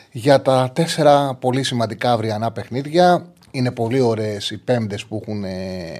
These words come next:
Ευρώπη, οι πέμπτες που έχουν, ε, αγώνες για το Europa League. Αύριο στο Λονδίνο ο Ολυμπιακός καλείται να δώσει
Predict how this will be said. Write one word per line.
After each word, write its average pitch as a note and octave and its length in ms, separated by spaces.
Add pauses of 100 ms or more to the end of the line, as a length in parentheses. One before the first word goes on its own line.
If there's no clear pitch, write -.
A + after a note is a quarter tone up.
Ευρώπη, E3 720
οι C3+ 100
πέμπτες A2 400
που A2+ 200
έχουν, G#2 140
ε, F#2 160 (680)
αγώνες A#2+ 380
για A#2+ 100
το A2 80
Europa G#2+ 380
League. F3+ 300 (520)
Αύριο D3+ 640 (420)
στο - 240
Λονδίνο C3 500
ο B2 40
Ολυμπιακός A#2+ 520
καλείται B2 300
να A2+ 120
δώσει A2+ 540